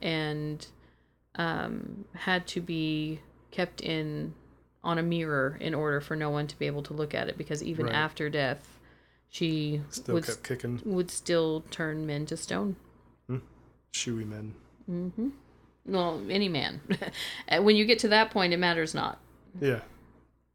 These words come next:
Speaker 2: No, she very much sounds like a powerful being and represents a lot of, especially feminine empowerment these days. And that symbol, that status I was aware of.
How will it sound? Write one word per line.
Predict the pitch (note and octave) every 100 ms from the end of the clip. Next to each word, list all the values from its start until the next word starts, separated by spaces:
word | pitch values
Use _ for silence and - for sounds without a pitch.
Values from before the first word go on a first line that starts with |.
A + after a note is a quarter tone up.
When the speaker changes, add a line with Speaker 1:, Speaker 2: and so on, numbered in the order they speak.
| -
Speaker 2:
No, | C3 B2+
she | A#2+ C3
very | C3+ C3+
much | B2
sounds | - A#2+ A#2+ A#2+ A2 - - - - _ _ _ -
like | B2 A#2
a | A2+ G#2 - - _ _ _ _ _ _ _ _
powerful | - - B2 A#2+ A2+
being | A#2+ A#2 A2+
and | A2
represents | B2 - G#2+ A#2 -
a |
lot | A2 A2+ A2+ - -
of, | B2 A#2 G#2+ - - - _ _ -
especially | - B2 B2 A2 G#2 - - -
feminine | - C3 B2 A#2 G#2+
empowerment | - A#2 A#2+ A#2 A2 - - - _ _ _ -
these | A#2+ A#2+
days. | A2 A2+ A2+ A2 G#2+ - - _ _ _ -
And | A2 A2 G#2+ G#2+ G#2+ - B2+
that | B2+ A#2
symbol, | - C#3 C3+ B2+
that | A#2 A#2+
status | - A#2+ B2 A#2+ -
I | A#2+
was | A#2 A#2
aware | A#2 A#2 A#2+
of. | A2+ A2 G#2